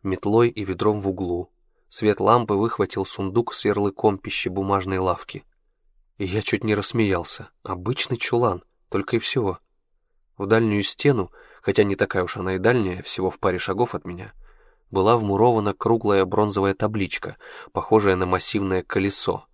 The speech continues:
но в то же время изящная, украшенная резьбой. Вдоль других стен до самого потолка громоздились сундуки и коробки.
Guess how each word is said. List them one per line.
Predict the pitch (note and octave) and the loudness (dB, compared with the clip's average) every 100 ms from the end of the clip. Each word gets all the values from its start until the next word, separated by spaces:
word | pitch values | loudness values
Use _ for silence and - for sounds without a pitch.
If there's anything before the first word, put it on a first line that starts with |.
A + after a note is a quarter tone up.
| _ _ - - | _ _ -20 -4
но | F#2+ | -2
в | - | 2
то | C3+ | 0
же | C3+ | 2
время | A#2 A2+ A#2 | 2 2 2
изящная, | A2 F#2 - - G#2 A2 - | 2 0 0 -6 -10 -12 -14
украшенная | A2 - F#2 - F#2+ G2 | -10 -2 -2 0 -2 0
резьбой. | G2+ G2 F#2 - _ _ _ _ _ _ _ _ _ _ | -2 -4 -6 -8 _ _ _ _ _ _ _ _ _ _
Вдоль | F#2+ G2+ G2 | 2 4 4
других | G2+ G#2+ C3+ | 0 -2 -4
стен | - G#2+ F#2+ | -2 0 0
до | F2+ | 0
самого | - G2+ F#2+ | 2 4 4
потолка | F2 F#2+ F2 E2+ A#2 B2 - - | 2 -2 -2 0 0 -2 -6 -8
громоздились | - G2 F2+ F2 G#2 A2 - | 0 2 2 0 -2 -2 -2
сундуки | - F#2+ F2+ - G#2+ | -2 -2 -4 -4 -6
и | - | -6
коробки. | - - G2 - - - | -4 2 2 0 -8 -20